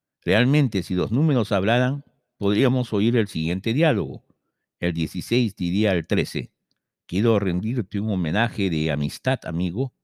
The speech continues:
Mi cuadrado es doscientos cincuenta y seis, y la suma de los cuadrismos de este cuadrado es trece".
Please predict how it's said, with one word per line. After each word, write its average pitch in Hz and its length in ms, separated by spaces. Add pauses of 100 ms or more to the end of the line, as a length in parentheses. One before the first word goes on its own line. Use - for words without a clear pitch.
(360)
Mi 90 100
cuadrado 110 680 (240)
es 120 240
doscientos 123 1120 (100)
cincuenta 82 720
y 69 100
seis, - 540 (480)
y 95 120
la 87 100
suma 127 580 (160)
de 87 140
los 76 200
cuadrismos 95 720 (120)
de 73 200
este 127 280
cuadrado 135 600 (220)
es 104 160
trece". - 460